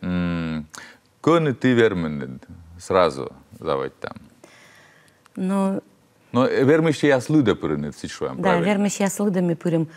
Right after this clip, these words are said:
Speaker 2: Уджиткарын, Владикавказын, Северная Осетия, Алания, республикарын. Вот, мы с этим воем, скоро победитым, это, та, на коми республикарын,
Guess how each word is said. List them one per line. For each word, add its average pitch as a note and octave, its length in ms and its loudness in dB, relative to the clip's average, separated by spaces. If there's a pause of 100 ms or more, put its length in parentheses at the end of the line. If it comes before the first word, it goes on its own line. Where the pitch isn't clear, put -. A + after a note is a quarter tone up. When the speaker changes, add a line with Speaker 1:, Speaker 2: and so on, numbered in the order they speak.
(320)
Speaker 2:
Уджиткарын, G3 720 0
Владикавказын, F#3 1040 0 (300)
Северная F3 500 2
Осетия, F3 440 0
Алания, E3 560 2 (160)
республикарын. F3+ 960 0 (720)
Вот, F3 360 -2
мы F3+ 60 0
с - 80 0
этим G3+ 400 0
воем, F#3+ 380 2 (320)
скоро F#3 240 4
победитым, F3+ 680 2
это, E3+ 220 2
та, E3 140 2
на D#3+ 280 2
коми F#3 300 2
республикарын, D#3+ 880 0